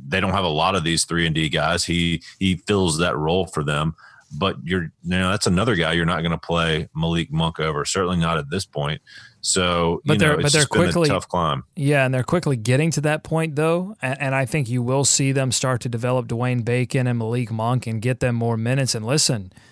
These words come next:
Speaker 2: you know, they're, they're, they are going to be facing some tough realities salary cap wise heading into this next
Speaker 1: Yeah.
Speaker 2: season. And if the Hornets have to shed salary, David, then Jeremy Lamb is a prime candidate to be on the trade block come this next offseason.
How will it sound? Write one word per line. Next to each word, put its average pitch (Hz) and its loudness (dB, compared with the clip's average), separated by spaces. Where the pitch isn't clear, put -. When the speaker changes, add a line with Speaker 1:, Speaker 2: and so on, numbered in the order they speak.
Speaker 2:
you 117 -6
know, 113 -4
they're, 127 2
they're, 147 0
they 139 0
are 185 4
going 147 2
to 135 0
be 135 2
facing 147 2
some 117 0
tough 147 -2
realities 120 0
salary 139 2
cap 117 -4
wise 113 -2
heading 131 0
into 123 2
this 117 -2
next 120 0
Speaker 1:
Yeah. 160 2
Speaker 2:
season. 110 -2
And 131 0
if 127 0
the 135 2
Hornets 147 2
have 170 0
to 147 0
shed 127 0
salary, 156 0
David, 107 -4
then 131 2
Jeremy 151 4
Lamb 131 2
is 139 0
a 123 0
prime 143 0
candidate 135 0
to 139 2
be 131 2
on 135 2
the 135 2
trade 175 0
block 113 -6
come 139 2
this 135 2
next 127 0
offseason. 151 -2